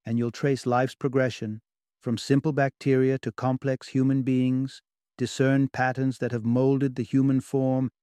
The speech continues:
and untangle the origins of diseases that have vexed our kind. This genetic document also holds the secrets to our love of the ocean's caress, or the causes behind an affliction like Huntington's disease.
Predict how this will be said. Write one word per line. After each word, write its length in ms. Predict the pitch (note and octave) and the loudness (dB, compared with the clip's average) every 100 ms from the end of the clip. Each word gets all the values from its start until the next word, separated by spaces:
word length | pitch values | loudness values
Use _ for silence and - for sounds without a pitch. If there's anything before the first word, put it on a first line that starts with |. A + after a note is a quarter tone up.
| _ _ | _ _
and 120 | B2 | -2
untangle 540 | B2 A#2+ - C3+ C#3 C#3+ | -2 0 0 0 2 0
the 140 | B2+ | -2
origins 640 | - B2+ C3+ B2+ C#3 C3+ | 0 2 2 0 0 0
of 100 | B2 | -2
diseases 640 | A#2 G#2+ B2+ C#3 B2 C3+ B2 | -4 -2 0 0 0 -6 -4
that 180 | A#2+ | -4
have 100 | A#2 | -4
vexed 480 | G#2 G#2 B2+ - - | -6 -2 -2 -2 -6
our 140 | A#2+ A#2 | -4 -4
kind. 640 | - C3+ C3+ C3 C3+ C3 _ _ _ _ _ _ _ _ | -4 -2 0 0 -2 -6 _ _ _ _ _ _ _ _
This 180 | C#3 - | -2 0
genetic 500 | - B2 C3 C#3+ - | 0 2 2 0 0
document 480 | C3 B2 C3 C3 - | 0 0 0 -2 -2
also 440 | C3 C#3+ C#3 C#3 A#2+ | 0 0 0 -4 -2
holds 420 | C#3 C3+ C3+ - | 0 0 -2 -6
the 120 | A#2+ | -10
secrets 520 | - D3 C#3 C3 C3 | -2 -2 0 -4 -6
to 160 | - C3 | -4 -2
our 120 | A#2+ | 0
love 360 | A#2+ C3 C3+ B2 | 0 2 0 -2
of 120 | A2 | -4
the 160 | A#2 - | -4 -2
ocean's 480 | B2 C#3 - B2+ B2 | 0 0 0 -2 -2
caress, 720 | - B2 B2 C3 B2 - - _ _ _ _ _ | -6 -4 -2 -4 -6 -14 -20 _ _ _ _ _
or 100 | B2+ | -6
the 100 | B2 | -6
causes 540 | - - C#3+ C#3+ B2+ A#2 | -4 0 2 2 0 -4
behind 420 | C3 A2+ C3 C3+ | -6 -2 0 0
an 120 | C3+ | 0
affliction 500 | B2 C3+ C#3+ - B2 | -2 -2 -2 -2 -4
like 220 | A#2 A2+ | -4 -6
Huntington's 640 | - C#3+ C3+ A#2+ A2+ A2 G2+ | -4 -2 -2 -6 -4 -8 -6
disease. 580 | A#2 G#2+ A#2+ A2 G2 | -10 -4 -4 -4 -8